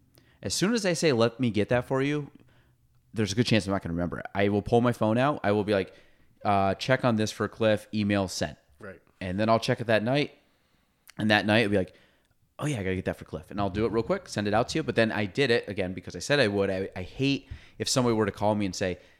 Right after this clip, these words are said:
Speaker 1: "Hey, uh, Galen, you said you were gonna get to that a couple days ago and you never have." Like, I could probably count on my hand how many times it's happened in my career because I'm so anal about, like, that's gotta be
Speaker 2: Right.
Speaker 1: done. Um,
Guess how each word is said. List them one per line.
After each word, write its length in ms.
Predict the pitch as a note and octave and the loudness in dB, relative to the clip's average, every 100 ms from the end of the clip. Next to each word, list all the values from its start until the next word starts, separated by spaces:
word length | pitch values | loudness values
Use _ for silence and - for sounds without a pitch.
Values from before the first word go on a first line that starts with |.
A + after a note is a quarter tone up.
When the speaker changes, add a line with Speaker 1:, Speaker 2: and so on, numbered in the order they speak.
| _ | _
Speaker 1:
"Hey, 340 | _ D3 D3+ C3+ | _ -2 2 4
uh, 100 | A#2 | 2
Galen, 320 | B2 C3 B2 | 2 2 2
you 60 | |
said 200 | A2+ E3 | 0 -4
you 60 | F#3+ | -4
were 40 | |
gonna 80 | F3 | -4
get 140 | G#2 G#2+ | 0 0
to 80 | B2 | 2
that 120 | A#2+ | 2
a 20 | |
couple 220 | A2+ A#2+ A#2 | 2 -2 2
days 200 | A#2 A2 | 0 0
ago 100 | A2+ | -2
and 100 | G2+ | 0
you 80 | |
never 240 | G2 F#2+ E2+ | 0 -2 -4
have." 300 | F2+ E2+ D#2+ | -6 -6 -4
Like, 160 | G2+ - _ _ _ _ _ _ _ _ _ _ - | -8 -8 _ _ _ _ _ _ _ _ _ _ 0
I 80 | |
could 160 | D#3 A3 | 2 0
probably 280 | - D#3+ B2 | 6 6 6
count 240 | - B2 | 2 2
on 40 | G#2+ | 2
my 100 | F2+ | 0
hand 360 | G#2 F#2+ E2+ | 0 -2 -2
how 120 | G2 | -2
many 140 | G#2 G2 | -2 -2
times 260 | G#2 F#2+ | -2 -4
it's 120 | F2+ - | -4 -4
happened 240 | F#2+ F#2+ | -4 -4
in 40 | |
my 100 | F2+ | -8
career 440 | E2+ F#2 E2+ F#2+ E2 | -8 -10 -6 -4 -4
because 220 | F#2+ F#2+ | -8 -8
I'm 100 | F#2+ | -8
so 280 | - A#2 A2 | -2 -2 -2
anal 320 | G2 G2+ F#2 | -4 -2 -2
about, 260 | E2+ F2+ - | -2 -2 -2
like, 300 | F2 D#2 _ _ | -6 -8 _ _
that's 220 | - F#2+ - | -6 -6 0
gotta 240 | G2+ F#2+ | 0 0
be 380 | F2+ F#2 F2 - - _ _ | -2 -6 -6 -12 -20 _ _
Speaker 2:
Right. 280 | G#2+ F#2+ F2+ | -20 -18 -8
Speaker 1:
done. 300 | A2 F2+ D2+ - _ - | -4 -4 -6 -16 _ -6
Um, 540 | G#2+ G2 F#2 E2+ E2+ | -2 0 -2 -4 -10